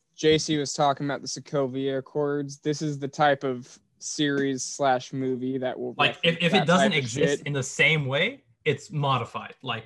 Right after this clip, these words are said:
Speaker 1: Yeah.
Speaker 2: they, they're, the government's not gonna change its stance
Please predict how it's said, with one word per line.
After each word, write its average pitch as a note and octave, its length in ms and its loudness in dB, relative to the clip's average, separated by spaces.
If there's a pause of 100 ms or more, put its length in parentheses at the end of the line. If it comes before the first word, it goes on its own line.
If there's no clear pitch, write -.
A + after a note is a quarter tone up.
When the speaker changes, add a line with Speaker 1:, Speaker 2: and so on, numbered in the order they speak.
Speaker 1:
Yeah. C#3+ 320 4
Speaker 2:
they, - 60 -8
they're, C3+ 200 -4 (440)
the F#3+ 160 -2
government's F#3 520 2
not C3+ 160 -4
gonna A#2 140 -8
change B2+ 380 -2
its A#2 140 -8
stance A2+ 500 -8